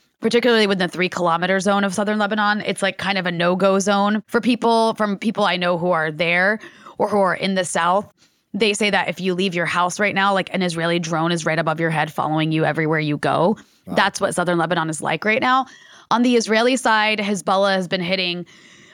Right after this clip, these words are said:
Speaker 1: mostly military targets. It's been hitting a lot of the
Speaker 2: Mm-hmm.
Speaker 1: logistical equipment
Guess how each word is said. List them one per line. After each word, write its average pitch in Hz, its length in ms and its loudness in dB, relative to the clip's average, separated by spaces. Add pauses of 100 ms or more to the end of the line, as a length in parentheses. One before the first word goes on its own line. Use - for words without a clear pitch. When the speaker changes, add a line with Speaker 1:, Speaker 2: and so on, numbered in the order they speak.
(360)
Speaker 1:
mostly 403 420 2
military 240 560 2
targets. 175 440 -2
It's 190 120 -4
been 208 160 -2
hitting 208 320 0
a 202 60 2
lot 196 200 2
of 202 140 0
the 202 100 2
Speaker 2:
Mm-hmm. 185 160 0
Speaker 1:
logistical 220 760 2
equipment 220 640 -2